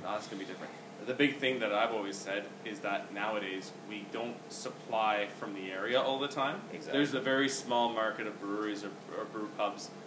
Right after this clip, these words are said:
Speaker 1: or even any kind of alcohol distribu-, distributor or even kitchens that get all their ingredients from, like, a
Speaker 2: Okay.
Speaker 1: hundred mile radius or,
Speaker 2: Yeah.
Speaker 1: like, if we're ca-, in Canada, a hundred fifty kilometer radius if you wanna go there.
Speaker 2: Yeah.
Speaker 1: And so if you can get your hops from Washington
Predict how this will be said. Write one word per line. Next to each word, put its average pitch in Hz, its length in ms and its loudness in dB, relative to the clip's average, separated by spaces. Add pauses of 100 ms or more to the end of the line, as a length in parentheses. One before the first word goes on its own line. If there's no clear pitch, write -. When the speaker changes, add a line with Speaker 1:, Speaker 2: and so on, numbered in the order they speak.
(120)
Speaker 1:
or 113 160 2
even 113 220 2
any 127 180 2
kind 120 160 0
of 104 80 -2
alcohol 101 280 0
distribu-, 95 440 -10
distributor 104 480 -4 (400)
or 175 180 8
even 185 340 0 (640)
kitchens - 440 0 (440)
that 123 380 6
get 127 180 6 (120)
all 117 160 0
their 117 100 0
ingredients 107 400 -2
from, 107 460 0 (320)
like, 113 120 -4
a 120 40 -2
Speaker 2:
Okay. - 180 -6
Speaker 1:
hundred 135 320 4
mile 113 300 6
radius 101 480 -2
or, 104 160 -2
Speaker 2:
Yeah. 85 100 0
Speaker 1:
like, 139 140 4
if 139 140 4
we're 131 100 2
ca-, 123 200 -2
in 123 120 -6
Canada, 107 240 2
a 95 100 -4
hundred 135 220 2
fifty 147 300 0 (100)
kilometer 107 340 0
radius 92 400 -4
if 95 120 -8
you 95 60 -8
wanna 92 140 -6
go 98 140 -4
there. 95 160 0 (640)
Speaker 2:
Yeah. 117 40 2
Speaker 1:
And 120 200 4
so 117 480 4 (240)
if 135 140 0
you 156 100 6
can 147 160 0
get 139 260 6
your 117 160 -2
hops - 420 0
from 104 380 -4
Washington 107 720 -2